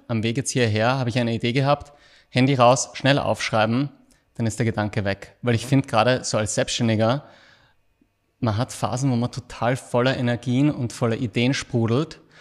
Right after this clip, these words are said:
Speaker 1: Und wenn man die nicht sofort aufschreibt, dann beschäftigen sie einen eh die ganze Zeit im Hintergrund.
Speaker 2: Ja.
Speaker 1: Das heißt, das liebe ich sehr.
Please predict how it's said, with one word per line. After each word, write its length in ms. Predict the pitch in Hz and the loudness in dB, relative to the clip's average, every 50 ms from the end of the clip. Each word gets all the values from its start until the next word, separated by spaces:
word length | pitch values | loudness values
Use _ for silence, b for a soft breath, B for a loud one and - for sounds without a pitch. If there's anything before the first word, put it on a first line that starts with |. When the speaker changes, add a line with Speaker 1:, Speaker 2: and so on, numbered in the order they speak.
| B B B _ | B B B _
Speaker 1:
Und 100 | 120 104 | 0 2
wenn 120 | 113 117 | 2 2
man 100 | 123 120 | 4 4
die 60 | 131 | 2
nicht 160 | 127 120 - | 2 0 0
sofort 460 | - 120 - - - 127 131 - - - | -4 -6 -8 0 2 4 4 4 2 0
aufschreibt, 600 | 107 110 107 - - - 120 110 127 - - 123 | 0 0 0 0 -4 -4 -2 -2 -2 -2 -4 -4
dann 80 | 107 | -4
beschäftigen 520 | 104 104 - 123 113 - - - 120 110 107 | -4 -4 -4 -4 -4 -6 -6 -6 -4 -4 -2
sie 140 | - 123 | -2 -2
einen 340 | 101 104 110 117 117 120 110 - - _ _ - | -2 0 0 -2 -2 -4 -6 -10 -18 _ _ -6
eh 80 | 113 | -2
die 80 | 101 110 | -2 -2
ganze 280 | - 104 104 - - | -2 -2 -4 -4 -6
Zeit 100 | - 107 | -6 -4
im 80 | 107 95 | -4 -2
Hintergrund. 600 | 101 101 98 - 98 - - 95 95 101 - - _ _ _ _ | -2 -4 -4 -6 -10 -10 -10 -12 -12 -14 -16 -20 _ _ _ _
Speaker 2:
Ja. 140 | - 101 104 - - B B B B B B B B _ | -14 -14 -14 -14 -18 B B B B B B B B _
Speaker 1:
Das 120 | - 107 | -2 0
heißt, 280 | 127 135 131 - - - - _ _ _ _ | 2 2 2 0 -6 -16 -20 _ _ _ _
das 220 | - 143 139 - | 2 2 2 4
liebe 200 | 151 151 160 147 | 2 4 4 4
ich 120 | 131 - - | 4 2 0
sehr. 420 | - 127 117 123 151 175 185 151 | 0 2 4 4 4 4 2 -2